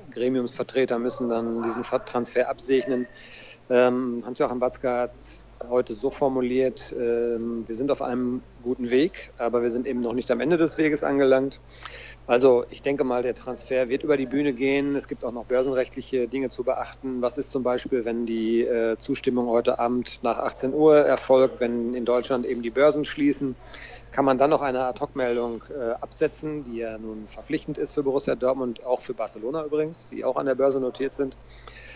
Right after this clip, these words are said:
Also da gibt's noch so ein paar kleinere Hürden, aber, äh, ich glaube, die größten Brocken scheinen so aus dem Weg geräumt zu sein. Und, ähm, ich denke, dass dieser Transfer dann spätestens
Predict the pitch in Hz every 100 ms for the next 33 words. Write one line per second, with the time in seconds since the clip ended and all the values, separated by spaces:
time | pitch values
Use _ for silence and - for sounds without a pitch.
0 | - - 139 147 - - 143 131 139 127
1 | 143 156 147 123 143 151 147 143 123 123
2 | 127 127 127 123 117 120 120 120 120 -
3 | 131 123 120 - 143 - 131 113 113 117
4 | 127 120 - 123 117 120 110 110 123 123
5 | 143 - 107 98 - 107 104 113 120 110
6 | 110 110 127 113 113 113 113 - 123 120
7 | 120 - - 117 117 - 113 - 117 113
8 | 107 - 131 131 143 127 - -